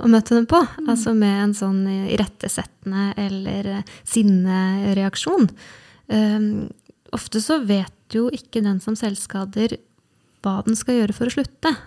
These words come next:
Speaker 1: Altså, det er ikke sånn at man gjør dette for å provosere andre. Sånn at, eh, hva den enkelte trenger, det er ikke så lett å si noe om, men det å møte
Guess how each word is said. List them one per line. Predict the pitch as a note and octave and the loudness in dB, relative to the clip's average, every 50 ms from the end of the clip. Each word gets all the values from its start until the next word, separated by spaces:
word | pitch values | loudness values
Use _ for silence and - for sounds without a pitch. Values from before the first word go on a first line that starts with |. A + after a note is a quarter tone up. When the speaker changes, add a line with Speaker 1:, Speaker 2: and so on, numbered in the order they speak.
| - _ - | -18 _ -10
Speaker 1:
Altså, | A#3 A3 - A#3+ | -8 -6 -6 -4
det | A3+ A3+ | -2 -2
er | G#3 - | -4 -4
ikke | - B3 A3+ | -4 -4 -2
sånn | A3+ G#3 G3+ G3+ | 0 0 2 0
at | G3 - - G#3+ | -2 -2 -4 -6
man | G#3+ A3 A3 | -4 -4 -4
gjør | G#3+ G3 G3 F#3+ G3+ G#3 | -4 -4 -4 -4 -4 -4
dette | G3+ F#3+ - G#3 G3+ | -6 -6 -8 -10 -10
for | - - - - G3+ G3+ G#3 | -10 -10 -6 -4 -2 -2 0
å | A3+ A3+ - - G#3+ G#3 G3 | -2 -4 -4 -2 -4 -2 -2
provosere | - G#3 G3+ G#3+ G#3+ - G#3 G3+ G3+ A3 | 0 -2 0 -2 -2 -2 -2 -2 -2 -2
andre. | B3 B3 A3+ G#3 A3 B3+ C#4 - _ - - - - - - - - - - _ _ _ - | -2 -2 -2 -2 -2 -2 -4 -6 _ -20 -20 -20 -20 -20 -20 -20 -20 -20 -20 _ _ _ -12
Sånn | - - A#3 A3+ A#3 | -4 0 2 4 4
at, | B3 A#3+ - - - - _ - - | 4 2 0 -6 -18 -18 _ -8 -2
eh, | - A#3 A3+ A3+ A3+ A3+ A3+ A3 A3+ A3 G#3+ | 0 2 2 2 2 2 0 0 -2 -2 -4
hva | G#3 A3 G#3+ G#3+ A3+ A#3+ - - - _ _ _ _ _ _ _ - - | 0 0 2 2 2 2 0 -2 -4 _ _ _ _ _ _ _ -4 0
den | A3 A3 A3+ - | 0 0 0 2
enkelte | - F#3+ F#3 F3+ - A3 - A#3 A3 | 2 0 0 0 -2 -4 -4 -4 -2
trenger, | - G#3+ G3+ F#3+ F#3+ G3 B3 C#4+ | 0 2 4 4 4 4 4 2
det | B3 C4+ D4 | 0 0 0
er | D4+ A3+ F#3+ G3 | 0 0 0 -2
ikke | - - - G#3 G#3 G#3+ A3+ A3+ A3 A3 | -4 -6 -6 -6 -4 -4 -4 -4 -6 -6
så | - - A3 | -6 -6 -6
lett | G#3+ F3+ - - | -6 -6 -8 -10
å | G#3+ | -10
si | - G#3+ G3+ | -4 -2 0
noe | G3 G#3 A#3 | 0 0 0
om, | B3+ A#3 | 2 2
men | A3+ G#3+ | 4 4
det | G3+ G3 | 4 4
å | G3+ | 4
møte | A3 A#3 A3+ G#3+ G3+ F#3+ - - _ _ - G#3 G#3 G#3 | 4 4 4 4 2 2 0 -4 _ _ -2 0 0 0